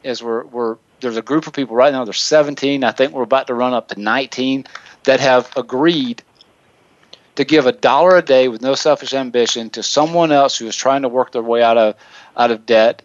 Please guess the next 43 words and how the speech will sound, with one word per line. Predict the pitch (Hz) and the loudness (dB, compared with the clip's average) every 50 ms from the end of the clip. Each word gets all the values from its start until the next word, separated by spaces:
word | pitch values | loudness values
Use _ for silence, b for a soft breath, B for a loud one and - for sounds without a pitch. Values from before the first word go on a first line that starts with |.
| _ - | _ -8
And | 123 117 113 113 113 113 113 104 107 | -6 -2 -2 0 0 -2 -4 -4 -8
the | 110 | -10
person | - - 175 175 - - 135 | -2 0 0 0 0 -2 -4
that | 127 123 | -4 -4
we're | 123 123 | -2 -2
working | 127 139 135 - - 123 | 0 0 0 0 -2 -4
with | 123 120 | -4 0
right | 113 117 117 120 120 | 2 2 2 2 2
now, | 127 127 120 - - | 0 -2 -2 0 0
I | 127 147 147 | 0 0 0
am | 120 107 - _ | 0 -2 -6 _
personally | - - 185 175 - - 123 117 110 107 107 | -4 -2 0 0 0 -2 -6 -8 -10 -8 -8
working | 107 110 113 113 - 117 110 107 | -4 -2 -2 -4 -4 -6 -8 -4
with. | 110 113 117 110 | -2 -2 0 0
I | 110 104 | -2 -4
spent | - - - 120 110 | -4 -6 -4 -4 -2
an | 113 | 0
hour | 113 120 131 131 123 117 | 2 2 4 4 2 2
with | 110 110 - | 0 -2 -2
her | 117 117 117 | -2 0 0
on | 113 113 | 0 -2
the | 104 95 | -4 -8
phone, | - - 127 120 113 113 110 107 107 - b b b b b b b b b | -6 -2 0 2 2 2 0 -2 -6 -12 b b b b b b b b b
uh, | - 117 110 107 107 104 | 0 2 4 4 2 2
Monday | 113 123 127 123 120 110 107 104 | 0 0 0 0 0 0 -2 -2
night. | 107 113 113 107 92 80 - - - - _ _ _ _ | -2 -2 -2 0 -2 -4 -6 -12 -18 -20 _ _ _ _
And | 123 120 117 117 113 113 113 113 110 110 107 - b b b b b b b b b b b b b b b b b _ _ _ _ _ _ - | -8 -4 -2 0 0 2 2 0 0 -2 -4 -10 b b b b b b b b b b b b b b b b b _ _ _ _ _ _ -4
the | 135 131 | -4 -2
things | - - 175 190 202 175 | 0 2 2 2 2 0
that | 180 170 143 | 0 0 0
we're | 160 151 | 0 0
starting | - - 180 170 165 151 139 | 2 2 4 4 4 2 -2
to | - | -6
see | - - 151 135 | -6 -4 -6 -4
happen | 113 135 143 147 147 - 143 123 113 | -2 -2 0 0 -2 -2 -6 -8 -6
with | 113 117 98 | -8 -8 -6
this, | 104 110 107 110 107 - - | -4 -2 -2 -2 -4 -4 -8
and | 127 117 120 | -6 -2 -2
this | 147 - - | -2 -2 -2
is | 208 180 | 0 0
only | 196 190 180 160 | 2 2 2 0
with | 135 127 - | 0 -2 -4
seventeen | - - 185 180 147 131 127 117 - - 143 131 98 - | -4 0 2 2 2 2 -2 -8 -10 -10 -10 -10 -10 -14